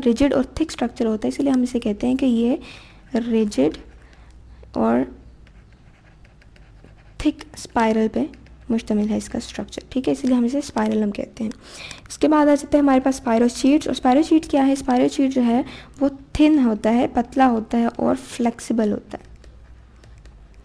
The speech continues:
Thin and flexible spiral, इस तरह का जो स्ट्रक्चर होगा, वो स्पायरोशीट होगा, ठीक है। और अगर हम इसके एग्जांपल की बात करें स्पाइरल बैक्टीरिया की,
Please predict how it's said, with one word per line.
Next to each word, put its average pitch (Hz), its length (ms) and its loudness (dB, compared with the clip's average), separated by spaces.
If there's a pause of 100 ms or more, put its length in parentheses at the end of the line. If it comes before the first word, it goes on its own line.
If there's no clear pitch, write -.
(680)
Thin 285 280 4 (480)
and 233 360 0
flexible 226 640 0
spiral, - 440 -6 (1300)
इस - 120 -12
तरह 247 180 4
का 240 80 0
जो 240 100 -2
स्ट्रक्चर 214 360 -6
होगा, 220 180 0
वो 240 200 -2 (300)
स्पायरोशीट 208 760 -4
होगा, - 260 -14
ठीक 262 180 -4
है। 302 100 2 (340)
और 240 60 0
अगर 226 200 2
हम 247 120 4
इसके 247 200 0
एग्जांपल 220 380 2
की 277 120 0
बात 240 260 2
करें 247 160 0 (320)
स्पाइरल 233 300 0
बैक्टीरिया 233 400 0
की, 269 220 -2